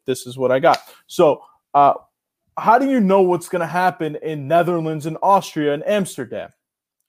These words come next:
I'm gonna tell you. It's gonna be a massacre. It's going to be a fucking massacre. The Austrians suck. They stink.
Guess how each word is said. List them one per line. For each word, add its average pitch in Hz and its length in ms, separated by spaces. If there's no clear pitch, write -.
I'm 120 160
gonna 120 200
tell - 200
you. - 140
It's - 80
gonna 151 180
be 127 140
a 101 60
massacre. 110 680
It's 165 260
going 131 300
to 127 100
be 117 240
a 104 40
fucking - 640
massacre. - 600
The 131 120
Austrians 170 840
suck. - 720
They 165 260
stink. - 880